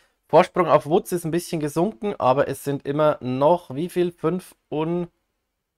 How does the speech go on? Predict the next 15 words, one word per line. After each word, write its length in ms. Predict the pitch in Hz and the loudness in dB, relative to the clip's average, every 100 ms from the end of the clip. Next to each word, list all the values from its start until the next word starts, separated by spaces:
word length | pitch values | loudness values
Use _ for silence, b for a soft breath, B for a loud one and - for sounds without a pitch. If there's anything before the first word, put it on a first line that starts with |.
| _ _ _ _ _ - 170 - 156 - | _ _ _ _ _ -6 -6 -6 -12 -6
Punkte. 400 | 127 123 - - _ _ _ _ _ _ _ _ _ _ _ - | -6 -6 -10 -12 _ _ _ _ _ _ _ _ _ _ _ -10
Okay, 300 | 110 - - | -8 -12 -14
das 160 | 92 | -14
kann 160 | - 107 | -8 -8
sich 120 | 110 | -8
doch 100 | - | -12
sehen 220 | - 113 | -8 -6
lassen. 340 | 147 147 165 - _ _ _ _ _ _ _ _ _ _ _ _ _ _ _ _ _ _ _ _ _ _ | -4 -4 -8 -12 _ _ _ _ _ _ _ _ _ _ _ _ _ _ _ _ _ _ _ _ _ _
Im 140 | 156 | -16
Feld 340 | - 113 127 - | -8 -4 -2 -4
ist 160 | - | -2
auch 160 | - 127 | 0 0
alles 240 | 73 123 | 0 -4
in 100 | 120 | -6
Ordnung. 460 | - 143 - 160 | -4 -4 -2 -4